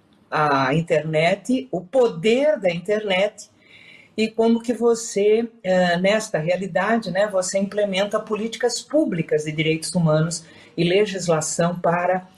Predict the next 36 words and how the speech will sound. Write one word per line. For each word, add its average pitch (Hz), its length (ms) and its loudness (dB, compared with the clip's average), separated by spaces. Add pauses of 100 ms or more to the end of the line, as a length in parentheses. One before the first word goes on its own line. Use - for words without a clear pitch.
(280)
eh, 151 160 2
direitos 160 320 0
humanos 160 300 0
na 165 120 2
internet. - 680 -2
Então, 226 180 2
estes 233 300 0
são 220 160 2
os 214 100 -2
quatro 175 320 -2
blocos, 190 460 -4 (340)
espero 165 320 -2
que - 80 -4
aproveitem. 165 640 -4 (920)
Bom, 175 160 2
iniciando 190 640 0
então, 233 480 2
o 165 60 -8
primeiro 180 360 0
bloco 226 300 0
é 269 60 0
um 247 60 2
bloco 233 260 0
histórico, 214 640 0
e 214 40 2
eu 214 100 4
vou 220 120 -2
me 240 160 -2
permitir, 233 680 -2
vocês 170 440 -4
vão 190 160 0
me 185 80 -8
desculpar, 175 580 -2
mas 180 200 -2
é 202 60 0
porque 220 520 0